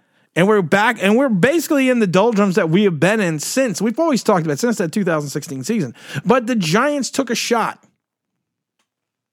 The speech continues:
The Giants saw the Eli Manning window closing, so they rolled the dice.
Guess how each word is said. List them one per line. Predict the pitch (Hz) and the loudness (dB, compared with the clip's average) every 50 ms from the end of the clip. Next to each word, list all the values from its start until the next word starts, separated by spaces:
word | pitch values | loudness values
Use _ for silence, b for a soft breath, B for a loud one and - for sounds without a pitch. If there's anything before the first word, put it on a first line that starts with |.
| _ _ _ _ _ _ _ - - b b b b b b b b b b | _ _ _ _ _ _ _ -20 -20 b b b b b b b b b b
The | 185 180 | -4 -2
Giants | 147 165 220 262 294 277 254 - | 0 0 0 2 0 0 -2 -2
saw | - - 254 254 269 269 269 254 | -4 -2 -2 0 2 2 0 0
the | 254 233 214 226 | 0 -2 -2 0
Eli | 240 254 240 240 240 226 | 0 2 2 2 2 0
Manning | 220 220 220 233 233 226 220 208 | 0 0 0 0 0 0 0 0
window | 220 226 226 220 226 208 185 | 0 0 2 2 0 0 0
closing, | - - 202 208 214 220 208 190 185 165 | 0 0 2 2 2 2 2 0 0 0
so | 156 - 196 | 0 0 2
they | 190 208 196 | 2 0 0
rolled | 180 165 180 202 226 240 233 196 | 2 2 2 4 4 2 2 0
the | 214 | 0
dice. | 196 180 196 208 208 170 - - - - - | 0 0 0 0 0 -2 -4 -8 -10 -10 -12